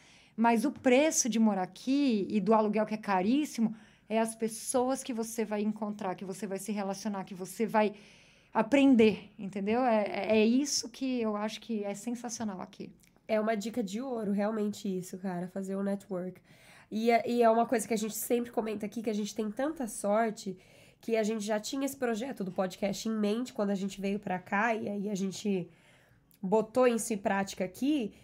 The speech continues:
Speaker 2: e só o fato da gente trazer essas pessoas pra, pra trocar essa ideia aqui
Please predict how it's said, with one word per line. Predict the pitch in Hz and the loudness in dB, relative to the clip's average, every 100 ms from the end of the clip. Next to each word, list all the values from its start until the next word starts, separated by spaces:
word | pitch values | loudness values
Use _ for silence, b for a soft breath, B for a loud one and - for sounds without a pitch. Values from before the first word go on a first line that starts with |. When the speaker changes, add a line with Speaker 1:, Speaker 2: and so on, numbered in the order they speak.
| b b b | b b b
Speaker 2:
e | 226 | -6
só | 208 285 330 | 0 2 2
o | |
fato | - 285 277 | 2 0 0
da | 240 254 | 0 0
gente | 240 226 - | 0 -6 -4
trazer | 226 214 196 190 254 | 0 0 0 0 0
essas | 330 285 254 | 0 0 -2
pessoas | - 226 - 208 196 196 | -6 -6 -4 -2 -2 -2
pra, | 220 190 185 - | -2 -2 -4 -6
pra | 220 196 190 185 185 180 - _ - - - - | -2 0 2 0 -2 -8 -10 _ -20 -18 -18 -2
trocar | 240 214 247 247 | 0 0 2 2
essa | 254 | 2
ideia | 202 190 180 | 2 2 2
aqui | 180 262 302 294 | 0 -2 -2 -2